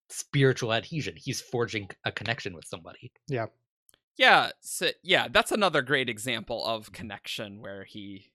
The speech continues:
Speaker 3: uh, spiritually sticks <laughs> to s-, something else and gets a connection, you know, like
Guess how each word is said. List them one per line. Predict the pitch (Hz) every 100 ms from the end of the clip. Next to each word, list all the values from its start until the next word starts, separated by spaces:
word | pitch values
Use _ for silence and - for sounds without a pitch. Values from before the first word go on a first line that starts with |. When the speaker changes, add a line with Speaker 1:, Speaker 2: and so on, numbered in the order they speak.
| _ _
Speaker 3:
uh, | 107 95 101 _ _ _ _ _ _ _ -
spiritually | - - 170 285 330 - 208 151 135
sticks | - - 330 - 226 - - 226 262 302
<laughs> | 277 -
to | - 147 131 143
s-, | 208 - _ _ _
something | - 175 160 143
else | 147 135 127 - -
and | 131 123 117 113 113 107 - 113 _ _ _ _ _ _ _ _ _ 131
gets | 143 143
a | 131
connection, | - 127 110 - - 98 92 - _ _ _ _ - - -
you |
know, | 90 85
like | 101 123 _